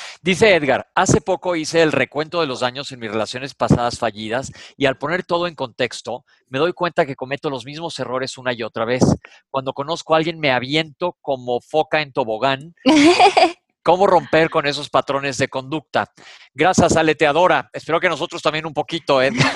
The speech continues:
Speaker 3: poquito, un
Speaker 2: Edgar,
Speaker 3: poquito, por
Speaker 2: mándale captura
Speaker 3: favor.
Speaker 2: aquí a Melanie y a Pepe, porque entonces no les va a salir la creencia de que no son suficientes.
Speaker 3: Sí.
Speaker 2: Yo me voy a salir muy como pavo real.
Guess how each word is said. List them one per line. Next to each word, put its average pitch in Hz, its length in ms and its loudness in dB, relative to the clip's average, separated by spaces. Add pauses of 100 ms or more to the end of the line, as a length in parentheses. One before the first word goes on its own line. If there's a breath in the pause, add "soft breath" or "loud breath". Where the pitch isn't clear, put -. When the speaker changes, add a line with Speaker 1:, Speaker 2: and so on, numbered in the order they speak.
(140)
Speaker 3:
poquito, 285 420 2
un 226 60 8
Speaker 2:
Edgar, 277 220 4
Speaker 3:
poquito, 370 220 10
por 320 180 6
Speaker 2:
mándale 302 180 6
captura 285 180 6 (100)
Speaker 3:
favor. 370 600 6 (140)
Speaker 2:
aquí 330 240 -4 (200)
a 294 40 4
Melanie 294 580 2
y 254 60 -2
a 226 100 2
Pepe, 269 520 -2
porque 254 320 -10
entonces 196 280 -8 (160)
no 262 100 -10
les 302 100 -4 (120)
va 277 40 -10
a - 60 -18
salir 269 280 -14
la 285 120 0
creencia 254 340 -4
de 254 100 -2
que 226 120 -8
no 226 120 -10
son 262 160 -16
suficientes. 220 800 -4 (180)
Speaker 3:
Sí. 285 140 -6
Speaker 2:
Yo 294 80 2
me 254 80 2
voy 330 180 2
a 285 140 0
salir 254 340 -8
muy 262 260 -14
como 277 240 2
pavo 208 280 0
real. 226 400 -2